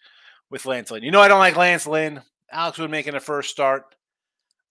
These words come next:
I don't hate the over there. I think Chicago's the team to do the heavy lifting, as always, with this giant lineup.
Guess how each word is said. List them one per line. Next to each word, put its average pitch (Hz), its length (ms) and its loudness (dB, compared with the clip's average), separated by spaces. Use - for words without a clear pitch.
I 196 160 -2
don't 233 240 -2
hate 208 240 -2
the 180 200 -6
over 165 220 0
there. 160 240 -2
I 156 80 -6
think 165 200 -16
Chicago's 151 720 -10
the - 80 -20
team 143 300 -18
to 131 60 -16
do 131 180 -14
the 120 180 -16
heavy 120 280 -12
lifting, 139 420 -12
as 107 180 -12
always, 113 460 -8
with - 140 -20
this - 160 -14
giant 123 400 -8
lineup. 104 320 -14